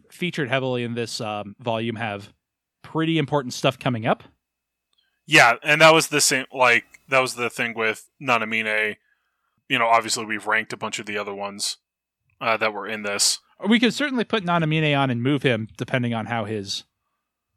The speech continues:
Speaker 1: arc
Speaker 2: Yeah, we
Speaker 1: ends,
Speaker 2: could.
Speaker 1: if you wanna do that.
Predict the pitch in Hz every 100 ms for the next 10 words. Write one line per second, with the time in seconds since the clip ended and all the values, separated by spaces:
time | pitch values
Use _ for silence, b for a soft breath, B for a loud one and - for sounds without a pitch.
0 | _ _ _ _ _ _ _ _ 139 131
1 | - 170 135 131 - 104 117 131 117 107
2 | 107 92 95